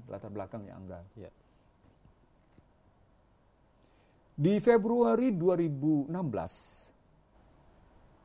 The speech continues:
Speaker 1: ketika Donald Trump terpilih, Trump dalam sebuah kesempatan menyatakan pentingnya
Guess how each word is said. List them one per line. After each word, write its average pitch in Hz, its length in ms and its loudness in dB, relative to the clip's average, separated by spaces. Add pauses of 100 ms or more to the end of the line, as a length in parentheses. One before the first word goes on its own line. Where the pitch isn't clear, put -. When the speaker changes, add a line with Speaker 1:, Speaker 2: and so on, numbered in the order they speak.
(180)
Speaker 1:
ketika 147 600 0
Donald 123 320 4
Trump 135 240 0
terpilih, 110 400 -4 (1120)
Trump 196 240 12
dalam 151 240 12
sebuah 147 320 4
kesempatan 147 560 0
menyatakan 147 800 0 (420)
pentingnya 151 640 0